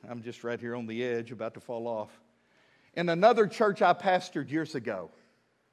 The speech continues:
uh, it's kind of, kind of a, uh, uh, I don't wanna say they were legalistic, but it was just, it was an old-fashioned church, and, uh, uh, th-, they had a gym. Until I got there, no one had ever worn shorts into that gym.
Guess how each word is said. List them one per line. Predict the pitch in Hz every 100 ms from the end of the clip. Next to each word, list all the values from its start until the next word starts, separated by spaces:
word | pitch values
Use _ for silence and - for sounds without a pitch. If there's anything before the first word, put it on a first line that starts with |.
| _ _ _ _ _ -
uh, | - - 117 -
it's | 127
kind | 190 185
of, | 135 110 - _ - _ -
kind | - 180
of | 185 143
a, | 147 131
uh, | 120 98 - _ - -
uh, | 101 98 90 _ _ _ _ _
I | -
don't | 202
wanna | 196
say | - 180
they | 151
were | 151 123
legalistic, | 127 147 131 139 135 - 127 113
but | 135 147 - -
it | -
was | 196 170
just, | 131 180 -
it | - 165
was | 151
an | 135 - 127 _ _
old-fashioned | - 175 160 175 160 160 151 127
church, | - 165 160 156 147 -
and, | 127 117 110
uh, | 120 101 - _ _ _ _
uh, | 117 113 113
th-, | 117 -
they | 131
had | 143 147
a |
gym. | 120 101 147 147 147 147 _ _
Until | - - 175
I | 160 196
got | 170 151 -
there, | 143 139 - 143
no | 156 160
one | 180 175
had | 143 143
ever | 151 139
worn | 135 143 123
shorts | - 160 143 -
into | 104 98
that | 98 87
gym. | 101 90